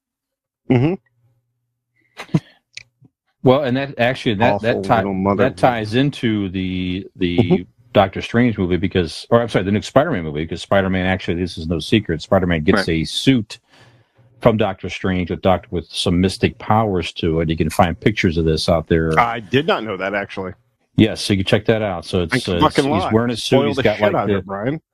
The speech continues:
Speaker 2: he's got the eye of whatever in his <laughs> chest, like the one on the spider, and he's shooting a web, but it's shooting out some of the, uh, you know, like Doctor Strange is, you know, he makes the
Speaker 3: Portals.
Speaker 2: circles, like the Mister
Speaker 3: Yeah.
Speaker 2: Portal thing or
Speaker 1: Mm-hmm.
Speaker 2: whatever it is. So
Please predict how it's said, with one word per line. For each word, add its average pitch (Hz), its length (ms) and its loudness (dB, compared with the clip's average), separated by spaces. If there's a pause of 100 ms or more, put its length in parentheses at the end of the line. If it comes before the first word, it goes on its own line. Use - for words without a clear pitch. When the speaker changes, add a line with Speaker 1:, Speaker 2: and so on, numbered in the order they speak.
(120)
Speaker 2:
he's 104 140 -2
got 107 180 2
the 104 140 -2
eye 104 260 0 (180)
of 95 120 -6
whatever 101 480 0
in 95 140 -4
his 92 260 -2
<laughs> - 40 -16
chest, - 400 -2
like 90 140 -4
the 95 80 -4
one 90 100 -2
on 92 120 0
the 82 80 -6
spider, 117 520 0
and 95 160 0
he's 90 100 0
shooting 113 320 2
a 87 80 0
web, 101 320 0
but 101 120 0
it's 95 120 -4
shooting 98 360 0
out 92 200 0
some 95 220 -2
of 85 80 -4
the, 87 280 2
uh, 82 240 0 (960)
you 101 100 6
know, 82 180 -2 (240)
like 87 100 0
Doctor 92 280 2
Strange 92 360 2
is, 82 240 -4
you 101 60 4
know, 80 100 0
he 82 80 2
makes 90 240 0
the - 100 -6
Speaker 3:
Portals. 127 280 2
Speaker 2:
circles, 98 240 -4
like 87 100 -2
the 87 100 0
Mister 107 300 2
Speaker 3:
Yeah. 120 120 -2
Speaker 2:
Portal 113 260 0
thing 117 280 2
or 117 40 0
Speaker 1:
Mm-hmm. 143 100 2
Speaker 2:
whatever 113 340 0
it 113 80 2
is. 110 140 -6
So 95 180 2